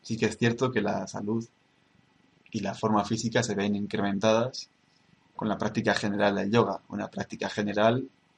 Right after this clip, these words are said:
y prolongada en el tiempo, una serie de meses o de años incluso, ¿no? No en cuarenta días, ni en tres semanas, haciendo cinco minutos al día una serie de técnicas. Porque si no,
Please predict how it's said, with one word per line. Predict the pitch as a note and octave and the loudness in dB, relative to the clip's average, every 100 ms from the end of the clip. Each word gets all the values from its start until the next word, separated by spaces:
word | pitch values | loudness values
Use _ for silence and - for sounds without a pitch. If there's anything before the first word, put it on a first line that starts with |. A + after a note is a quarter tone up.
| _ - | _ -12
y | G#2 G2 F#2+ - _ _ _ - | -8 -6 -8 -12 _ _ _ -4
prolongada | G2+ G2+ G#2 A2 | 0 2 6 8
en | G#2 | 6
el | G2+ | 2
tiempo, | A2 A#2 G#2+ - _ _ _ _ _ _ _ | 0 0 0 -8 _ _ _ _ _ _ _
una | - A#2+ | -12 -10
serie | - G2+ G#2 | -8 -6 -2
de | |
meses | G#2 A#2+ C3+ B2 | 0 2 0 -2
o | G2+ | 0
de | G2+ | 4
años | A2+ A2 - | 4 4 -2
incluso, | - A2+ G#2+ - | -6 -6 -6 -8
¿no? | A2+ - _ _ _ _ - | -14 -16 _ _ _ _ -2
No | G#2+ | 2
en | G#2 G2+ | 2 2
cuarenta | G#2 G2+ G#2 G#2 | 0 2 2 4
días, | A2 B2+ D#3+ E3 - _ _ - - | 4 4 2 -2 -12 _ _ -20 -8
ni | G#2+ | -6
en | |
tres | F#2+ G#2 | -2 -2
semanas, | G#2+ A2 A#2+ C#3 | 0 2 4 2
haciendo | C3 A2 G#2+ | -2 -2 -2
cinco | G2+ A2 A2 | -2 -2 0
minutos | G#2 G#2+ G#2 | 0 -2 -4
al | G2+ G2+ | -4 0
día | A2+ A#2+ A2 G2 _ _ _ _ - | 2 2 2 -6 _ _ _ _ -10
una | G2+ | -8
serie | G#2+ G#2 | -6 -6
de | |
técnicas. | G2+ F#2+ E2 - - - _ _ _ _ _ _ _ _ | -6 -8 -10 -14 -14 -16 _ _ _ _ _ _ _ _
Porque | - - | -12 -10
si | - | -4
no, | G#2 A#2 | -4 -4